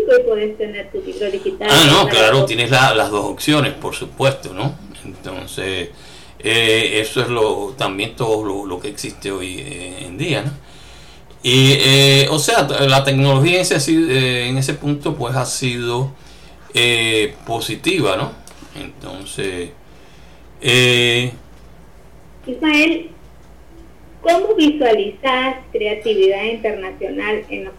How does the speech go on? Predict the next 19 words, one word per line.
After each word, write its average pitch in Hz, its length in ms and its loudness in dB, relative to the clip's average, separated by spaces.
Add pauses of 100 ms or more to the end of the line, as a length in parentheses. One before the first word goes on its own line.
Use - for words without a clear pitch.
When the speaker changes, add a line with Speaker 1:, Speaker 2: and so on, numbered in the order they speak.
Speaker 1:
próximos - 580 -10
años? - 140 -18 (1160)
¿Qué 285 180 4
nos 277 220 -2
espera? 214 520 -2 (560)
Speaker 2:
Bueno, 175 560 2
este, 135 560 2 (480)
eh, 131 80 2 (1300)
siempre 208 340 0 (200)
hay 175 240 6
algo 170 260 4
inesperado 139 760 4
que 123 180 -2
yo 131 180 2
ni 147 100 2
siquiera 127 580 -2
puedo 117 320 0
visuali-, 92 680 -6
visualizar. 98 720 -2